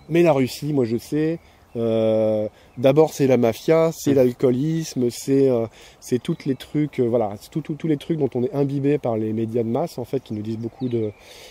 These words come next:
Speaker 1: beaucoup de choses qui sont, euh, très souvent, euh, en grande partie incomplètes, même s'il y a des choses qui sont vraies. Et, euh, et moi c'est pas ça que j'avais vu là-bas et, et ça m'a choqué.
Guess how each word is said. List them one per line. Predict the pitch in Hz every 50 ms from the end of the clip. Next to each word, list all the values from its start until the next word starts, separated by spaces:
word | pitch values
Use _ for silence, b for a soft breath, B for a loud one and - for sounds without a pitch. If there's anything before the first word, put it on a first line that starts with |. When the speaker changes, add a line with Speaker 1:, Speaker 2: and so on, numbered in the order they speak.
| B B B B
Speaker 1:
beaucoup | 113 117 113 -
de | 131 -
choses | - - 131 135 143 139 120 117 110
qui | - - 110
sont, | - - 120 120 120 113
euh, | 110 110 107 101
très | - - 127
souvent, | - - 123 110 117 117 120 120 117
euh, | 113 110 110 107 107 107 104 104 - -
en | - 110
grande | 110 110 120 131 143 143
partie | 135 127 - - 127
incomplètes, | 120 110 - 123 - 143 151 180 - - - - B B B B B B B
même | - 123 135 143
s'il | 139 - - 123
y | 117 120
a | 120 117
des | 113 110 104
choses | - - 120 113 -
qui | - 107
sont | - 107
vraies. | 107 101 110 120 147 180 - - B B B B B B B B - -
Et, | 123 123 127 127 123
euh, | 123 120 120
et | 131 123
moi | 123 151 160
c'est | - -
pas | -
ça | 120 - 127
que | 120
j'avais | 117 110 107 107
vu | 101 101
là-bas | 98 101 104 127 151 170 160 123
et, | 104 104 104 101 -
et | 107
ça | 98 - 110
m'a | 104 110 107
choqué. | - - 123 117 - - 143 185